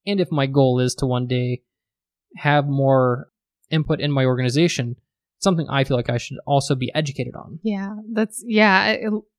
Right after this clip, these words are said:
Speaker 2: true. A hundred percent true to that. And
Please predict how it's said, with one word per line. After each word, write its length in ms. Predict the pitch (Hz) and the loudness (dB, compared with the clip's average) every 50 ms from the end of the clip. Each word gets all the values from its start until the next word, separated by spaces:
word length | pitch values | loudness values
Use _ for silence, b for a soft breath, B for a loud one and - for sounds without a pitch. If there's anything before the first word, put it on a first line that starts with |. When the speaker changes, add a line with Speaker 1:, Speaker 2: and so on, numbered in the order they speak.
| _ _ _ - | _ _ _ -10
Speaker 2:
true. 500 | - - 285 294 233 196 185 196 202 214 - | 0 4 6 6 6 6 4 2 0 -2 0
A 60 | 226 | 2
hundred 240 | 220 247 254 254 269 | 4 4 4 4 4
percent 280 | 240 269 240 - 247 196 | 2 2 0 0 -2 -4
true 400 | - - 196 175 160 185 208 208 - | -2 0 2 2 2 2 0 -2 -2
to 120 | - 220 | -2 0
that. 340 | 196 190 180 180 196 214 - - | 2 4 6 6 4 4 0 -2
And 320 | 208 196 190 190 190 202 | -4 -4 -2 -2 -4 -6